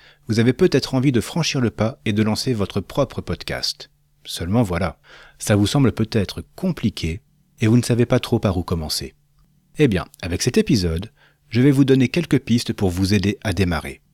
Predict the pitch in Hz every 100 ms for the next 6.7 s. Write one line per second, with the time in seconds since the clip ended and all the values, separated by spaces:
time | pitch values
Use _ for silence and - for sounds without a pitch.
0 | _ _ _ _ - 117 98 82 80 -
1 | 143 165 _ 95 107 123 104 - 151 135
2 | 123 120 95 120 - - 73 - 80 95
3 | 101 147 160 139 120 98 87 90 - 123
4 | 117 131 95 98 101 95 - 110 - 117
5 | 107 - 110 - 165 - 113 - 123 -
6 | 123 123 113 - 104 98 139